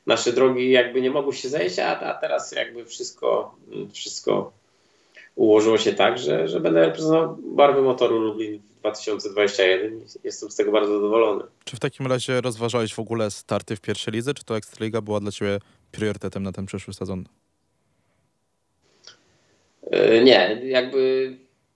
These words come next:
Speaker 1: nawet nie, nie brałem planu, planu awaryjnego. Planów było mnóstwo po tym sezonie i, i, i, i nawet jakby, żeby, żeby podpisać gdzieś kontrakt warszawski czy,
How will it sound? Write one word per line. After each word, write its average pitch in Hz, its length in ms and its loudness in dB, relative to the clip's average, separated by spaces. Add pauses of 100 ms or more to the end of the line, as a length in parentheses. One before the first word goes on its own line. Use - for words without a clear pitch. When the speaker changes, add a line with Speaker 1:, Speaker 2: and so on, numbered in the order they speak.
(760)
Speaker 1:
nawet 139 380 -6
nie, 135 280 -4
nie 135 120 -2
brałem 127 380 0
planu, 131 600 -2
planu 127 320 0
awaryjnego. 117 720 0 (520)
Planów 120 440 0
było 117 260 -2
mnóstwo 113 460 -6
po 98 160 -4
tym 95 140 -10
sezonie 95 640 2 (880)
i, - 400 -6
i, 52 400 2
i, 50 340 0 (1300)
i 104 100 0
nawet 101 360 2
jakby, 104 880 6
żeby, 101 440 6
żeby 104 240 6
podpisać - 580 -2
gdzieś 101 280 -6
kontrakt 101 400 2
warszawski - 560 -2
czy, - 160 -8